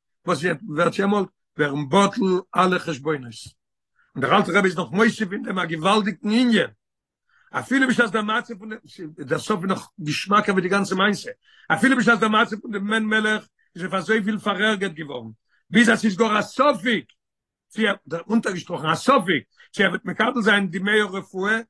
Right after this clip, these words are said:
א פיל א טיפ מער. ווייסט דו, דא וויל ער ריין אין א טיפ מער? און דעסוועגן איז כדאי. און מיט צו רייבט דעם אבן טובו. דאס רובו ווערט דא וועגן לאיבוד. מיט דאס נישט קיין ניצן, זי וועלן מיט דאס הויז גיסן.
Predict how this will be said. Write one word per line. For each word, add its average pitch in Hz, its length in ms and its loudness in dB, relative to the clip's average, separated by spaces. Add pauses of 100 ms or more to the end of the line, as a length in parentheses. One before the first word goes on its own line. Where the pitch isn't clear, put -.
(160)
א 208 80 -8
פיל 226 160 -2 (300)
א 165 120 0
טיפ - 320 -2
מער. 220 380 0 (180)
ווייסט 226 220 -2
דו, 226 60 -8
דא 208 100 -4
וויל 214 180 -2
ער 196 100 0
ריין 214 240 0
אין 190 60 -2
א 170 60 0
טיפ 185 240 -10
מער? 202 260 -2 (440)
און 120 100 -12
דעסוועגן 202 640 2 (340)
איז - 120 -10
כדאי. 185 480 4 (520)
און 180 80 0
מיט 190 100 2
צו 214 220 4
רייבט 240 380 4
דעם 240 140 -2
אבן 233 280 -2
טובו. 196 460 -6 (400)
דאס 160 180 -8
רובו 240 320 4
ווערט 208 380 4
דא 208 40 2
וועגן 208 380 0
לאיבוד. 226 460 -2 (420)
מיט 233 120 -14
דאס 180 120 -8
נישט 196 140 -8
קיין 233 160 4
ניצן, 226 300 4
זי 175 140 -8
וועלן 220 180 2
מיט 214 100 0
דאס 190 140 -4
הויז 277 180 0
גיסן. 156 240 -10